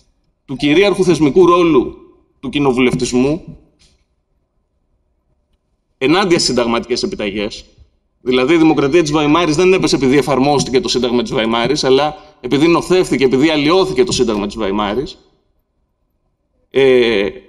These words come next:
η άρνηση, λοιπόν, του πλουραλισμού, που, σας επαναλαμβάνω, πλουραλισμός θα σήμαινε κάθονται οι πολιτικές δυνάμεις κάτω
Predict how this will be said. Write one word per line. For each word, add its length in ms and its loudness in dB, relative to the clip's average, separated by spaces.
η 140 -2
άρνηση, 420 0
λοιπόν, 580 2
του 80 -6
πλουραλισμού, 920 0
που, 100 -8
σας 160 -2
επαναλαμβάνω, 720 0
πλουραλισμός 720 0
θα 120 -4
σήμαινε 560 -2
κάθονται 420 0
οι 60 -2
πολιτικές 500 -2
δυνάμεις 500 -2
κάτω 560 -2